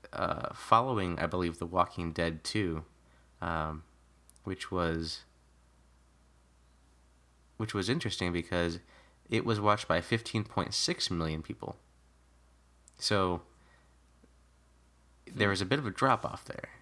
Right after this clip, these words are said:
Speaker 1: between The Walking Dead and Breaking Bad, or, um, Better Call Saul, but still, uh, for a first debut pilot episode, it is the number one holder in cable series history, at least.
Speaker 2: Not bad.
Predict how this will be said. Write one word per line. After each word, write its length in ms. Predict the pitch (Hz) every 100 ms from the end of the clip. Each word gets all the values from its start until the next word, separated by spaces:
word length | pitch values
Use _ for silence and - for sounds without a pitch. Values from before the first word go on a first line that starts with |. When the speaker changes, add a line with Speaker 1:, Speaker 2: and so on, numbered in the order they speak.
| - - - - - - - _
Speaker 1:
between 460 | 104 - 92 87 85
The 100 | 82
Walking 380 | 85 - 90
Dead 200 | 85 85 82
and 160 | 80
Breaking 300 | 87 85 87
Bad, 320 | 82 85 82 80 78
or, 160 | 82
um, 200 | 82 82
Better 160 | 87 90
Call 160 | 80 82
Saul, 220 | 98 87
but 120 | -
still, 340 | - - 92 - - - - -
uh, 160 | 107 101
for 280 | - 107 -
a 100 | 95
first 480 | - 120 117 - 104
debut 380 | 107 101 101
pilot 300 | - 101 104
episode, 520 | 95 98 - 90 87 -
it 160 | 98 -
is 360 | 98 95 90
the 360 | 92 98 92 90
number 480 | 98 101 117 120 117
one 360 | 104 110 110
holder 360 | 98 117 101 90
in 240 | - 85
cable 400 | 82 - 110 98
series 400 | 85 - - -
history, 320 | - - - -
at 80 | -
least. 220 | - - - - - _ - - - - - - - -
Speaker 2:
Not 220 | 107 92
bad. 300 | - 143 131